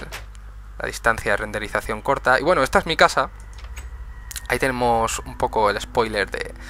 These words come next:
de qué va a tratar este mod. Aunque vamos, supongo que cuando <laughs> veáis el vídeo os aparecerá arriba el nombre y no habrá spoiler que valga. Bueno, ese era mi cuarto, este es el cuarto de encantamientos.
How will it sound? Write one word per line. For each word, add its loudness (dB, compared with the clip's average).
de -4
qué 2
va 8
a 4
tratar 8
este 0
mod. 4
Aunque 8
vamos, 8
supongo 4
que 6
cuando 2
<laughs> -2
veáis 2
el 0
vídeo 4
os 2
aparecerá 6
arriba 8
el 4
nombre 6
y -2
no 4
habrá 8
spoiler 0
que 2
valga. 8
Bueno, 2
ese 4
era 6
mi 2
cuarto, 8
este 4
es 6
el -2
cuarto 4
de 0
encantamientos. 6